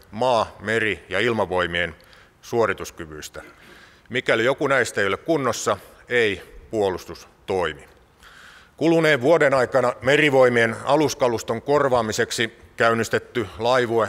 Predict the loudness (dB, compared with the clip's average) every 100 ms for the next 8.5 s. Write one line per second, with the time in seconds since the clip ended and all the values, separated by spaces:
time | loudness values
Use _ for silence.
0 | -4 -4 -4 -4 -6 -4 -4 0 0 0
1 | -2 -2 0 0 0 -2 -4 -6 -20 -20
2 | -20 -10 -4 0 2 2 4 2 2 0
3 | 0 0 0 0 0 0 -2 -6 -6 -18
4 | _ 0 2 2 2 0 -2 0 -2 -2
5 | -2 -2 -4 0 2 2 0 -4 -2 -4
6 | -6 -20 -20 -20 -20 -20 -4 0 2 2
7 | 2 2 0 -2 -2 0 -4 0 2 2
8 | -2 -10 -10 -12 -12